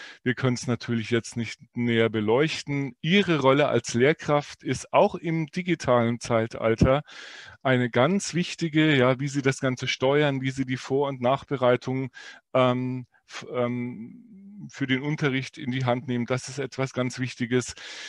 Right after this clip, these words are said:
Über Merkmale guten Unterrichts könnte man eine ganze Webinarreihe machen. Das ist natürlich immer sehr individuell, aber auch im digitalen Zeitalter möglich. Auch da ist tatsächlich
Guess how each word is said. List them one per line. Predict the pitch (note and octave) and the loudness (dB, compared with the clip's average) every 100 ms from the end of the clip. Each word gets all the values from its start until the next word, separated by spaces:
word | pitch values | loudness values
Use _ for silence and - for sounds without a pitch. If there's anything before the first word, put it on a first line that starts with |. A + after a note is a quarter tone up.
| - - _ _ _ | -16 -18 _ _ _
Über | C#3 C#3+ | 2 4
Merkmale | B2+ D3+ D#3 D3 C#3 | 6 4 4 2 2
guten | C3+ C#3+ B2+ | 0 -6 -4
Unterrichts | D#3+ G3+ E3+ D#3 - - | -2 0 2 0 -2 -2
könnte | D3 C#3 C3+ | 0 0 0
man | C3 | 0
eine | C3 | 2
ganze | B2 B2 B2+ B2 | 2 2 2 0
Webinarreihe | A#2+ A#2 A2+ D#3 F3+ E3 D#3 D#3 | 2 4 4 4 4 4 2 2
machen. | D#3 D3+ D3+ C#3+ C#3 | 0 0 -2 -2 0
Das | C3+ C#3 | -2 -2
ist | C3+ | -4
natürlich | C3 - C3+ C3+ | -4 -2 -4 -2
immer | C3 B2 | -2 -2
sehr | - A#2+ | 0 0
individuell, | C#3 F3 E3+ D#3+ D#3 C3+ C#3 | 0 -2 -2 -2 -2 0 0
aber | B2 A#2+ - | 0 -4 -6
auch | A2+ | -6
im | A#2 | -6
digitalen | B2+ D#3+ - D3 C3 B2+ | -6 -6 -2 0 0 -2
Zeitalter | C3 B2 A#2 A#2 A#2 | 0 0 0 -2 -2
möglich. | A2+ C3 - - | -2 -4 -8 -8
Auch | A2+ - | -8 -2
da | A2 A2+ | 0 0
ist | D3+ D3 - - _ | 0 -4 -6 -12 _
tatsächlich | A#2 G#2+ B2 A#2+ B2 B2 | -4 -4 -4 -6 -6 -8